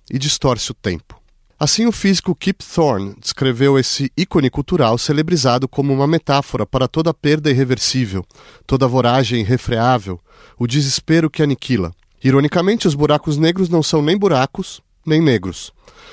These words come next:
São estrelas colapsadas, incapazes de resistir à própria gravidade, que concentra toda a sua matéria num ponto de volume zero e densidade infinita, no qual espaço e tempo são aniquilados.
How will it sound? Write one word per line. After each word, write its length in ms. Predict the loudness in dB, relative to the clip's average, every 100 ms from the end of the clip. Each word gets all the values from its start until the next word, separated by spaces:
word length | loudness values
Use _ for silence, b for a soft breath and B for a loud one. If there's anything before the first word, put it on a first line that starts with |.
| B B
São 200 | -2 -2
estrelas 440 | 0 0 2 0
colapsadas, 840 | -2 -4 -2 -2 0 0 -2 -8
incapazes 680 | -8 -2 -2 0 0 2 0
de 80 | 0
resistir 460 | 0 0 -2 0 0
à 80 |
própria 320 | 0 -2 0 0
gravidade, 640 | 0 -2 0 2 0 -4 B B B
que 140 | -16 -2
concentra 540 | 0 2 2 0 -4
toda 300 | -2 0 0
a 20 |
sua 180 | -2 -2
matéria 420 | 0 0 0 0
num 140 | 2 0
ponto 400 | 0 -2 0 -2
de 80 | 0
volume 320 | 2 2 2
zero 400 | 2 2 2 0
e 80 | 0
densidade 540 | 0 -2 0 0 0
infinita, 580 | -4 -2 0 0 0 -8 b b b
no 100 | -4
qual 180 | 0 0
espaço 480 | -2 -2 -2 -2
e 40 | -10
tempo 340 | -4 -4 -4
são 220 | -6 -4
aniquilados. 720 | -4 -4 -2 -2 -2 -6 -20